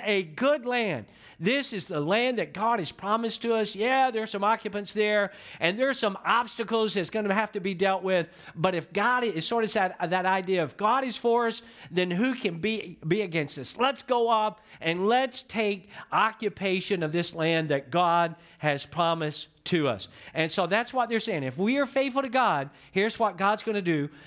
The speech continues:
God's gonna lead us into the land of Canaan, the land of promise, and with God's help and with God's might,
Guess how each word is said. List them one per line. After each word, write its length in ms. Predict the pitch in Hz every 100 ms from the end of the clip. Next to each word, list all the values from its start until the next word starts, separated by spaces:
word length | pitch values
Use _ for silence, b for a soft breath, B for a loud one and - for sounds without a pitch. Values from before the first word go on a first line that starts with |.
| B 147
God's 380 | 208 240 269
gonna 320 | 233 262 233 202
lead 420 | 208 254 285 220
us 200 | 160 160
into 240 | - 180
the 100 | 165
land 280 | 185 226 262
of 140 | 262
Canaan, 480 | - 254 285 254 160
the 80 | 160
land 240 | 208 247
of 80 | 240
promise, 480 | - 226 165 151 - b b b
and 160 | 180
with 140 | 170 -
God's 320 | 214 247 233
help 400 | 220 147 147 B B B
and 160 | 170
with 140 | 165 147
God's 380 | 202 262 214
might, 420 | 202 226 175 139